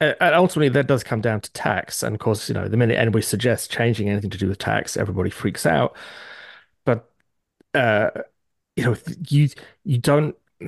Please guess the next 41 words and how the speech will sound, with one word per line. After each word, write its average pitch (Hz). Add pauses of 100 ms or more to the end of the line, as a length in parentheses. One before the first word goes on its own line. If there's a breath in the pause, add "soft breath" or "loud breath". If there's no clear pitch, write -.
(140)
have 151
the 120
ability, 120
I 143
mean, 120
like, 104
businesses -
don't 120
pay 120
tax -
in 98
municipalities 104
unless 107
I'm, 101 (260)
correct 123
me 135
if -
I'm 107
wrong 107
there, 98
but 113 (120)
as, -
as 127
I 131
remember, 113 (400)
businesses 123
basically 117
don't 117
pay 117
tax -
directly 110
to, - (100)
um, 107 (160)
uh, - (100)
uh, 110
councils. - (320 loud breath)
It's -
like, - (180)
why 180
not? - (300)
You, 104